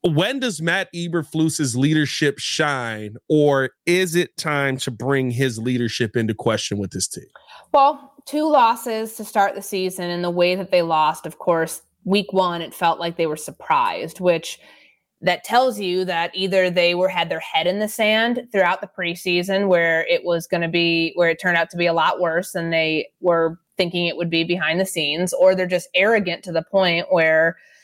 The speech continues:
Speaker 2: they feel like, "Okay, well, we're, you know, on paper, we're better, so we must be better."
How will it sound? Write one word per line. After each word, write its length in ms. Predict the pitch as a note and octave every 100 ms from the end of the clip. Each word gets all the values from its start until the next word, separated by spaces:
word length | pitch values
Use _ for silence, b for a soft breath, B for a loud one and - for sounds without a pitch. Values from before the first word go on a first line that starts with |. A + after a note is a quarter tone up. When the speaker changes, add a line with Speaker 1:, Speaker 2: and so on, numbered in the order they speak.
| b b b
Speaker 2:
they 500 | E3+ F#3 F3+ F3 E3+ E3+
feel 440 | - F#3 F#3 F#3
like, 320 | F3 E3+ F3
"Okay, 360 | G#3+ F#4 D#4 F#3
well, 240 | F#3+ F#3
we're, 240 | G3+ A#3+ G#3+
you 120 | G#3
know, 160 | E3+ G3 - - -
on 160 | A#3
paper, 360 | C4+ F#4 F4+ D#4
we're 160 | A3 G3
better, 320 | F3 F#3 A#3+
so 140 | A#3+
we 80 | E3
must 300 | F3 G#3+ -
be 140 | G#3+
better." 380 | F#3 C3 - -